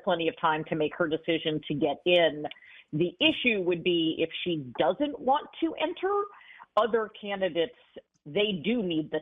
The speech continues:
time to be able to get their name out, to build up a statewide organization, to do all of those things that Stacey Abrams already has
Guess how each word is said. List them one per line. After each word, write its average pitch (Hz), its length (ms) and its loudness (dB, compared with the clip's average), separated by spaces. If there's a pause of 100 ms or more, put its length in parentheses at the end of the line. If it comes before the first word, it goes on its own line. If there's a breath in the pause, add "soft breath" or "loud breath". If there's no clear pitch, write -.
time 147 440 0
to 175 60 2
be 156 280 0
able 156 480 0
to 156 160 0
get 160 260 0
their 160 140 -2
name 151 240 0
out, 147 220 2 (120)
to 156 200 -2
build 156 340 0
up 147 160 2
a - 200 -6
statewide 156 380 2
organization, 156 1000 -2
to 208 80 2
do 180 200 4
all 165 200 4
of 160 120 0
those 156 180 -2 (100)
things 156 360 -2
that 143 220 2 (640)
Stacey 190 340 2
Abrams 160 380 0
already 165 360 2
has 151 360 4